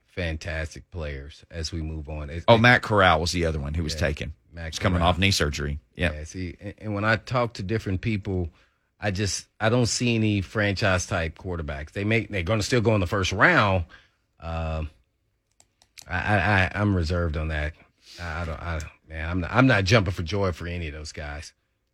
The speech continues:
Speaker 1: to be honest. Right now,
Speaker 2: Right.
Speaker 1: I, I saw Pickett play. I like his, he's got a little bit of, uh,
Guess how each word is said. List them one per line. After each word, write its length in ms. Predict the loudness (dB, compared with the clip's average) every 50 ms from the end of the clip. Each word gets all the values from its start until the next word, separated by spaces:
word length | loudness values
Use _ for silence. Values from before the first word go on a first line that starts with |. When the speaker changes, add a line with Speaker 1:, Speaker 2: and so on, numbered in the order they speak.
| _ _
Speaker 1:
to 60 | -8
be 140 | -4 -2 -2
honest. 200 | -2 -2 -2 0 2 4 6
Right 220 | 8 6 6 6
now, 340 | 4 2 4 4 2 0 -4 -2 2
Speaker 2:
Right. 260 | 4 6 6 6 4
Speaker 1:
I, 160 | 2 2 2
I 40 | 2
saw 320 | 2 4 4 6 6 6 4
Pickett 420 | 2 0 -2 -2 0 -2 -6 -4
play. 400 | -4 -2 0 0 2 0 0 -2 -6 -14 _ _ _ -12
I 80 | -8
like 220 | -4 -4 -4 -2 -2
his, 200 | -2 -2 -2 -2
he's 180 | -4 -4 -2
got 160 | -2 -2 0
a 60 | 0 0
little 280 | 2 2 2 2 0
bit 260 | 0 0 0 0 2
of, 220 | 2 0 0 0 0
uh, 360 | 0 0 2 2 2 0 -2